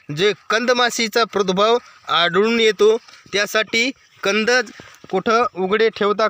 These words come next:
कामा नाही. अ, तर या माध्यमामधून आपण, अ, साधारण,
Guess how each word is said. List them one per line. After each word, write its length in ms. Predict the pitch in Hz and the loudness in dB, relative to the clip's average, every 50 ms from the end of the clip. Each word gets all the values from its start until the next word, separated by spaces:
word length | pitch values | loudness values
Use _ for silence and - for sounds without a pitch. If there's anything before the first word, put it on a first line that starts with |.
| - | 0
कामा 240 | 190 185 196 202 202 | 0 0 2 2 2
नाही. 280 | 202 202 202 208 214 233 - _ - - - - - _ - | 2 2 2 0 0 -2 -6 _ -20 -20 -20 -20 -20 _ -8
अ, 160 | 135 151 160 160 147 | -4 -4 -4 -2 -2
तर 60 | 180 180 | 0 0
या 220 | 175 185 196 208 | 2 2 2 2
माध्यमामधून 800 | 220 214 214 208 208 220 220 214 214 214 214 220 202 214 220 220 | 2 0 0 0 0 0 0 0 0 0 0 0 0 0 0 0
आपण, 340 | 185 180 165 - 214 220 226 233 - _ - _ - | 0 0 0 0 -2 -2 -2 -4 -6 _ -20 _ -8
अ, 280 | 165 160 165 170 170 156 | -4 -2 0 0 0 -2
साधारण, 580 | 147 - 175 170 170 190 208 214 220 220 220 | -2 0 0 0 2 2 2 2 2 0 0